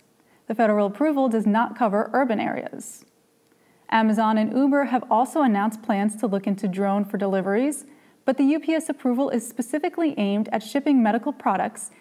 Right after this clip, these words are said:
in North Carolina across hospital campuses. Said U P S's David Abney,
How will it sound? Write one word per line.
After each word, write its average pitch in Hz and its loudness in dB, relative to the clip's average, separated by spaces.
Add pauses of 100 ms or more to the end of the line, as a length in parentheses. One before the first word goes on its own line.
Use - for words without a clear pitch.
(160)
in 233 4
North 254 2
Carolina 220 2
across 220 -4
hospital 196 -2
campuses. - -6 (600)
Said 254 2
U 240 2
P 240 0
S's 247 0
David 202 2
Abney, 202 2